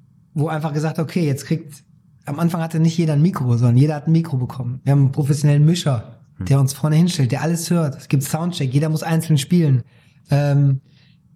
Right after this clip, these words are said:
Speaker 1: jeder, wir haben irgendwann die Philosophie gehabt, okay, selbst im Publikum müsste jemand theoretisch nur dich hören und dich performen sehen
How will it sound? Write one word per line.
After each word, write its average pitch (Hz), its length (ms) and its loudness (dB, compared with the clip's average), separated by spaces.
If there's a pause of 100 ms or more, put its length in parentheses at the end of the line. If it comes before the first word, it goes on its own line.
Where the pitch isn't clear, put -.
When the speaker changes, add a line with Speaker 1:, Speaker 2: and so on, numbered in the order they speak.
(760)
Speaker 1:
jeder, 160 500 -2
wir 143 340 -4
haben 156 80 0
irgendwann 196 200 0
die 180 80 2
Philosophie 175 420 2
gehabt, 170 320 -4
okay, 170 380 -4 (920)
selbst 170 320 -6 (400)
im 170 100 -4
Publikum 196 420 -2
müsste 190 220 -2
jemand 180 280 -2
theoretisch 202 600 -2 (560)
nur 220 300 4
dich 214 280 -2
hören 170 420 0
und 160 180 2
dich 220 140 -2
performen 175 500 -2
sehen 151 500 0